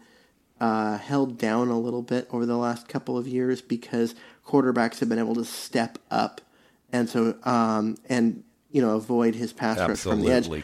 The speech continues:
Speaker 2: key.
Speaker 1: because there hasn't been that push in the middle. And, uh, if McDowell does what the Seahawks drafted him to do, which is to create that push in the middle, you know, the quarterback can't step up. That makes the, the, the path to the quarterback a little shorter for a guy like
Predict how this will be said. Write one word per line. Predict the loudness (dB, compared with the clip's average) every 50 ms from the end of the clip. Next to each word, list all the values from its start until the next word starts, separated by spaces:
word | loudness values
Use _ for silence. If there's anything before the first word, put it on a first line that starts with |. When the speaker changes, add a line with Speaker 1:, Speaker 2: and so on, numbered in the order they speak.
| -8 -8
Speaker 2:
key. | -2
Speaker 1:
because | 0 2 2
there | 2 2
hasn't | 2 4 4 6 6 4 2 2
been | 2 2
that | 2 0 -2 -4
push | -2 -2 -2 -2 0 0
in | 0 0
the | 0 0
middle. | 0 0 0 0 -2 -4 -8 -14 -20 -20 -20 -20 _ _ -4
And, | -2 0 0
uh, | 0 -2 -2 -2
if | -2 -2 0 0
McDowell | -2 -2 -2 0 0 2 2 2 2 2 0
does | 0 0 2 2 0 0 -2 -2
what | -4 -4 -4
the | -8
Seahawks | -6 -4 -2 -2 -2 -4 -6
drafted | -6 -4 -4 -4 -4 -4 -4 -4
him | -2 -4
to | -4
do, | -4 -4 -2 -2
which | -4 -4 -8
is | -10 -10
to | -10 -10
create | -8 -4 -2 0 0 0 -2
that | -4 -6 -6
push | -6 -8 -8 -6 -4 -4
in | -4
the | -4 -2
middle, | 0 0 0 0 0 -2 -6 -10 -16 -20 -20 -20 -20 -20 _ _ _ _ _
you | 0 2 2
know, | 2
the | 0 0
quarterback | 2 2 4 6 4 4 2 0
can't | -2 -2 -2 -2 -4
step | -4 -2 -2 0 2 0
up. | 0 0 -2
That | -4 -6
makes | -4 -6 -6 -6 -10
the, | -12 -12 _ _ -8
the, | -6 -6 -6 -6 -8 -6
the | -4 -4 -4 -4 -8 -10
path | -8 -4 -2 0 0 -2 -2 -4
to | -4 -4
the | -4 -2
quarterback | 0 2 2 2 2 2 0 -2
a | -4
little | -4 -4 -6
shorter | -6 -4 -4 -2 -2 -2 -2
for | -2 -2 -4
a | -2 -2
guy | -2 -2 -2
like | -4 -6 -8 -10